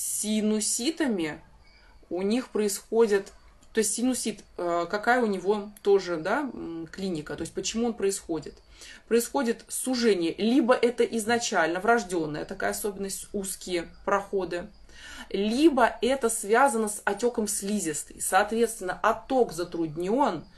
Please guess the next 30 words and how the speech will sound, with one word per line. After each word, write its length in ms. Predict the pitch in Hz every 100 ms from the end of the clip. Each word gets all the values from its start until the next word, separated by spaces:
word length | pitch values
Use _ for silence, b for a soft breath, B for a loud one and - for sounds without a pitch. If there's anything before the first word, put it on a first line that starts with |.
| B B B -
а 140 | 160
если 420 | 175 240 262 220
в 80 | 208
пазухах 600 | - 233 214 180 - -
скапливается 720 | - 196 190 170 151 151 151 156
большое 380 | 160 - 196
количество 400 | - 160 160 -
слизистой, 500 | 151 214 311 226 -
плюс 220 | 156 190 202
присоединяются 640 | 190 185 175 196 180 185
бактерии, 560 | 156 156 - 294 302 202
тогда 280 | 170 175
вообще 220 | 233 - 220
туши 320 | 180 - 202
свет. 320 | - 147 123
Я 80 | 135
думаю, 220 | 143 151
вы 100 | 151
знаете, 340 | 160 147 - -
чем 160 | -
все 160 | 151 156
это 120 | -
заканчивается. 680 | 151 156 139 135 - - - B B B B B B
Соответственно, 760 | - 214 311 285 359 285 226 208
необходимо 920 | 196 202 214 - 202 190 262 311 240 - - -
расслабить, 960 | 196 247 - 226 202 165 160 285 - - - - -
э, 340 | - 170 165
расслабить 500 | 175 190 214 277 277
вот 140 | 175 175
эти, 280 | 226 233